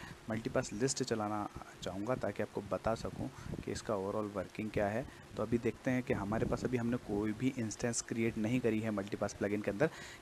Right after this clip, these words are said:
Means कोई virtual machine create नहीं की है। तो यहाँ पर अगर कोई automatic create हो गई है या पहले से मौजूद है तो हम इस command के through, multipass list के through उसको देख सकते हैं। तो मैंने इसको enter किया है और यहाँ पर देखिए command run हो रही है, कोई instance found नहीं हुआ है।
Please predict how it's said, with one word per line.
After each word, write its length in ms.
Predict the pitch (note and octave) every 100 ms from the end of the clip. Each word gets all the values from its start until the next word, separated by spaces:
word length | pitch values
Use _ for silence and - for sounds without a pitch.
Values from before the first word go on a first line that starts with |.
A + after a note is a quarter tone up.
| B2+
Means 440 | A2+ B2 C#3 C#3 - -
कोई 160 | B2+ C3
virtual 380 | A#2 G#2+ C3 A#2+
machine 240 | G#2+ B2+
create 280 | A#2+ A2 A2
नहीं 180 | G#2+ A2
की 140 | G#2+
है। 140 | G#2+ G2 - -
तो 60 | B2+
यहाँ 200 | A2 A#2+
पर 140 | B2+
अगर 140 | B2 C3
कोई 160 | C#3 A#2
automatic 400 | A2 C#3 C3+ C3+
create 260 | C3+ C3
हो 80 | B2+
गई 160 | B2+ B2
है 140 | B2 A#2+ - -
या 60 | A#2
पहले 260 | A2+ G#2+
से 120 | A2+ A2+
मौजूद 360 | G#2+ A2+ A2+
है 120 | G#2+ - -
तो 60 | B2+
हम 140 | B2+ -
इस 420 | E3 - - - -
command 280 | G#2+ G#2+ A2+
के 80 | A2+
through, 200 | A2+ -
multipass 400 | G#2 G#2+ G#2+ -
list 180 | C3 - - - -
के 60 |
through 160 | - C#3+
उसको 240 | - -
देख 200 | D3 G2
सकते 280 | - - G2
हैं। 80 | G2
तो 80 | G#2
मैंने 140 | G#2
इसको 300 | - G#2+ G2 -
enter 280 | G#2+ B2 B2+
किया 220 | C3+ C3+
है 120 | D#3 - - - - -
और 200 | G2 F#2+
यहाँ 160 | G2+ G#2
पर 160 | G#2+
देखिए 320 | G#2 G#2 - A#2
command 400 | G2+ G#2 A2+ A2+
run 140 | A#2+
हो 100 | A#2
रही 100 | A#2+
है, 60 | A#2+
कोई 160 | B2+
instance 320 | A#2 - B2+ -
found 260 | G#2 A#2
नहीं 100 | C#3+
हुआ 200 | B2 G#2+
है। 140 | A2+